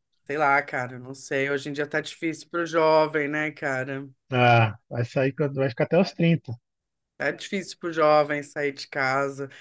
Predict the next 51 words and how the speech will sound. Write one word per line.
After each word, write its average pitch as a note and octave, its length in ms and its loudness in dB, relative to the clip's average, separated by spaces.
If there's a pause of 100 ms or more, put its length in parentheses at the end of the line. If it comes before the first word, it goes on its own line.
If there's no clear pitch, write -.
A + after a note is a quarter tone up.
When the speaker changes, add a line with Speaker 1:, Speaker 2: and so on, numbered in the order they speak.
(160)
Speaker 1:
Se - 120 -20
pra E3+ 220 4
gente F#3 340 0
já F#3 100 2
tá F3+ 180 2
difícil G3 520 -6
pagar E3+ 280 2
aluguel D#3 440 2
e D#3 60 -4
tal, D#3+ 340 0
pro D#3+ 100 -8
jovem D#3+ 460 0
que - 80 -20
tá D#3+ 100 -4
começando D3+ 540 -4
Speaker 2:
É. D3 40 0
Speaker 1:
agora, D#3 680 2 (760)
eu E3 180 0
que G#3+ 100 -4
vou G3 120 0
ter G3 100 -4
que G3 100 -8
pagar E3 260 4
o D#3+ 60 4
aluguel E3 280 0
dele, D3+ 340 0
então D3 260 -8
melhor E3+ 280 0
ficar F#3 160 -6
em F3 80 -4
casa C#3+ 440 0
Speaker 2:
Ainda E3+ 240 2
mais - 20 4
Speaker 1:
mesmo. F#3 100 6
Speaker 2:
que F3+ 60 2
é - 20 4
tudo G3 160 6
remoto, D3+ 500 4
né? A2+ 200 -4
Se B2 160 -8
trabalhar, C#3 400 8
vai E3+ 100 8
trabalhar F#3+ 300 8
do F#3 100 4
quarto D3 380 4
também, B2 260 -2
não B2 160 -4
precisa C3 240 0
nem C#3+ 140 4
sair E3+ 340 8
mais. D3 240 4